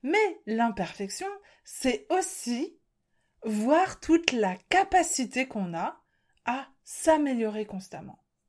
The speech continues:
sans chercher la perfection. Il y a vraiment des nuances dans tout ça. Sans l'imperfection, si on était seulement dans la quête de perfection, le monde serait figé. Il serait éteint.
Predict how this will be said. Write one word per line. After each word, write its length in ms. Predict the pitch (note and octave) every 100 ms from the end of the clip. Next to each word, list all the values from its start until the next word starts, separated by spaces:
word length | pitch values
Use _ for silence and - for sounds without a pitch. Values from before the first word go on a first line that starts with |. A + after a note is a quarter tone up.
| _ _ _ _ _
sans 280 | - D4+
chercher 340 | E4 G3+ - C4
la 100 | F#3+
perfection. 560 | E3 - E3+ - - _ _
Il 60 | G3+
y 40 |
a 100 | G#3+ -
vraiment 400 | - - D#4+ D#4+
des 140 | B3+ G#3
nuances 340 | F#3 F3 E3
dans 120 | E3+
tout 160 | D#3 -
ça. 180 | - - _ _ - - - - _ _ _ _ _ _ -
Sans 300 | - F#4+ G4+
l'imperfection, 720 | E4 C#4 B3+ G#3+ G3 - E4 B4+
si 200 | - A3
on 120 | G3
était 200 | F#3+ F#3
seulement 480 | - E4 D#4+ D#4+ D4+
dans 140 | F#3+
la 120 | E3
quête 600 | - - D#4 C#4+ - - _ _ _
de 160 | F3 F3+
perfection, 600 | F3+ F3 F#3+ G3 - F4+ -
le 200 | G#3 G#3+
monde 420 | G#3+ C#4+ F#4+ G4 G4+ G4+ _ -
serait 500 | - - G#3+ A#3+ D#4 - _ _
figé. 720 | - - A#3 C4 F3+ D3+ - _ _ _ _ _ _ _ _ _
Il 100 | G3
serait 480 | - A3+ G#3 C#4 - _
éteint. 560 | G3+ G3 _ - D3+